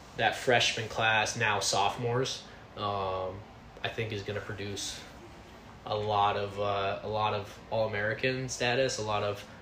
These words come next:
hopefully national champion status, um, you know,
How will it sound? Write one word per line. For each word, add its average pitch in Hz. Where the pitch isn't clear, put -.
hopefully 156
national 113
champion 127
status, 101
um, 95
you 113
know, 101